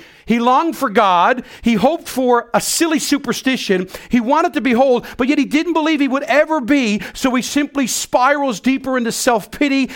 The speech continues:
and victimology. Does that not sound familiar? Exactly. Wanting God to work and move, to show up and be real in your life, but then you get so fixated on what that should look like or might look like,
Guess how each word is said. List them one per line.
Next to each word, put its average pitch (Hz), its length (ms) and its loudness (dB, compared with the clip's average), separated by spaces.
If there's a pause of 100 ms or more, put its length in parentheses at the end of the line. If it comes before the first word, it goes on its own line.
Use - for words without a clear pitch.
(100)
and 226 140 0
victimology. 214 640 0
Does 156 220 -2
that 226 240 0
not 226 240 -2
sound 185 400 -2
familiar? 160 540 -6 (1800)
Exactly. 143 720 -10 (1700)
Wanting 247 360 2
God 240 300 2
to 247 60 -2
work 220 300 0
and 226 140 -2
move, 233 420 0
to 175 80 -8
show 254 320 0
up 254 160 0
and 233 140 -2
be 220 100 -2
real 240 320 -2
in 247 80 -2
your 233 140 0
life, 208 440 0 (280)
but 185 100 -2
then 233 160 2
you 247 80 -2
get 214 160 -2
so 233 220 0
fixated 233 640 -2
on 214 80 0
what 202 160 0
that 214 180 -2
should 170 200 -6
look 254 240 -4
like 214 240 0
or 208 60 0
might 208 220 0
look 233 280 -4
like, 190 280 0